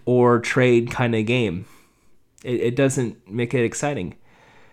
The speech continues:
Now we move on to the prize fight. I think adding cash to the prizes, sure, that's a nice novelty to the existing Prisoner's Dilemma. When it comes to Prisoner's Dilemma, though, the original idea was supposed to be, imagine you have two prisoners,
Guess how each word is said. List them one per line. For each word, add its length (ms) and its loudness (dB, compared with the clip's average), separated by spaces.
Now 140 10
we 80 12
move 160 12
on 140 8
to 80 8
the 100 4
prize 380 4
fight. 340 2
I 100 0
think 380 -4
adding 300 -2
cash 400 -4
to 280 2
the 600 0
prizes, 760 2
sure, 260 4
that's 220 6
a 40 0
nice 220 4
novelty 600 0
to 320 0
the 160 2
existing 580 -2
Prisoner's 420 -4
Dilemma. 500 -2
When 160 6
it 100 6
comes 280 4
to 100 4
Prisoner's 420 8
Dilemma, 400 6
though, 240 4
the 120 2
original 340 2
idea 200 4
was 120 2
supposed 220 0
to 40 -14
be, 120 4
imagine 360 2
you 80 4
have 80 2
two 160 4
prisoners, 720 2